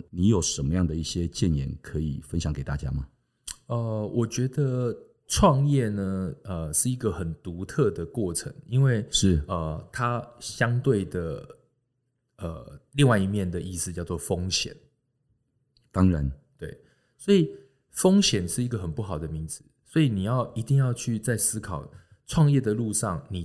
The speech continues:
Speaker 2: 到底有没有创造价值。
Speaker 1: 嗯。
Speaker 2: 因为创业的失败可能是一个很笼统的，有没有赚到钱啊，公司有没有 sustain 啊，有没有变成一个更大规模的一个事业体啊，但我觉得创业的核心其实是在于创造价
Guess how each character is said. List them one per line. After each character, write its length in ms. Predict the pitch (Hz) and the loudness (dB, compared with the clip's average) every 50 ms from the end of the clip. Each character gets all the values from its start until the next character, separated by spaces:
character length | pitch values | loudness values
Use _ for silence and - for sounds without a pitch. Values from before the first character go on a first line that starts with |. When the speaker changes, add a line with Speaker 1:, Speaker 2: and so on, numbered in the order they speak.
| - - | -6 -2
Speaker 2:
到 160 | 170 147 117 | -2 -2 -2
底 180 | - - 87 | -2 -4 -6
有 120 | 80 78 76 | -6 -6 -4
没 100 | 82 92 | -4 -4
有 100 | 90 78 | -4 -6
创 280 | - - - 98 85 | -6 -6 -8 -8 -6
造 180 | 82 90 80 76 | -6 -6 -8 -8
价 260 | - - - 82 76 - | -8 -8 -8 -8 -8 -8
值。 200 | - - - - - - _ _ _ _ _ - | -10 -10 -10 -10 -14 -20 _ _ _ _ _ 4
Speaker 1:
嗯。 400 | 95 98 98 90 82 76 71 82 - _ _ _ _ _ | 6 8 8 8 8 6 4 0 -6 _ _ _ _ _
Speaker 2:
因 80 | - 185 | 0 0
为 60 | 180 | 0
创 320 | 139 - - - 185 170 170 | 0 0 0 0 2 4 4
业 100 | 160 139 | 2 2
的 100 | 127 - | 2 2
失 280 | - - - 127 127 | 0 0 0 0 0
败 180 | 135 139 120 98 | 0 0 0 0
可 100 | - 95 | -2 -4
能 140 | 87 85 92 | -4 -4 -4
是 100 | - 113 | -4 -4
一 60 | 117 | -2
个 100 | 117 101 | -2 -2
很 160 | 90 95 87 85 | -2 -2 -2 -2
笼 200 | 90 90 107 120 | -2 -2 -2 -2
统 220 | - - 101 90 | -2 -4 -6 -4
的， 140 | 82 87 87 | -4 -4 -4
有 120 | 87 85 | -2 -4
没 120 | 85 104 117 | -2 -2 -2
有 80 | 110 | -2
赚 200 | 104 - 123 110 107 | 0 0 0 0 0
到 180 | 113 113 107 98 | -2 -2 -4 -4
钱 340 | 95 - - 95 87 90 92 | -4 -6 -6 -4 -4 -4 -4
啊， 240 | 92 92 95 95 | -4 -4 -4 -6
公 200 | 95 - 107 110 | -6 -6 -4 -4
司 120 | 107 - 117 | -2 -2 -2
有 60 | 104 | -2
没 80 | 101 107 | -2 -2
有 60 | 107 | -2
sustain 580 | 104 - 98 87 - - - 120 113 101 98 | -2 -2 -4 -4 -6 -4 -4 -4 -4 -2 -4
啊， 80 | 95 92 | -4 -4
有 80 | 87 90 | -4 -4
没 40 | |
有 60 | 104 104 | -4 -2
变 200 | - 131 113 104 | -2 -2 0 0
成 100 | 104 98 | -2 -4
一 60 | 101 | -2
个 100 | 110 107 | -2 -4
更 260 | - - 139 113 107 | 0 0 0 0 0
大 240 | - 131 120 107 107 - - - - | 0 0 0 0 -2 -4 -10 -18 -4
规 160 | - 120 120 | 0 0 0
模 220 | 117 110 104 95 92 | 2 0 -2 -2 -2
的 100 | 98 95 | -2 -4
一 100 | 98 104 | -4 -4
个 120 | 104 104 | -2 0
事 240 | 101 - - 120 110 | 0 2 2 2 2
业 120 | 110 104 | 0 0
体 240 | 98 98 - 85 78 | -2 -2 -6 -8 -8
啊， 220 | 80 80 80 80 - - - - - - - - _ | -6 -6 -6 -8 -10 -14 -20 -20 -20 -20 -20 -4 _
但 320 | 180 160 120 90 82 - - | 2 2 2 2 -2 -8 -8
我 120 | 101 92 87 | -6 -6 -6
觉 240 | 90 - - 95 | -6 -6 -6 -4
得 140 | 95 101 98 | -4 -4 -4
创 260 | 92 - - 123 117 | -4 -4 -4 -4 -2
业 120 | 117 110 101 | -2 -4 -4
的 160 | 101 95 90 | -4 -6 -8
核 200 | 80 - 92 90 90 | -6 -6 -6 -4 -4
心 200 | - - 95 98 | -4 -4 -6 -6
其 220 | - - 85 82 | -8 -10 -12 -12
实 60 | 82 | -12
是 60 | 92 95 | -12 -8
在 200 | 98 101 90 82 | -6 -6 -6 -6
于 260 | 80 80 82 80 - - | -6 -8 -10 -12 -12 -12
创 200 | - - 101 85 | -10 -8 -8 -6
造 140 | 90 82 | -6 -8
价 260 | 76 - - 82 76 | -8 -6 -8 -8 -8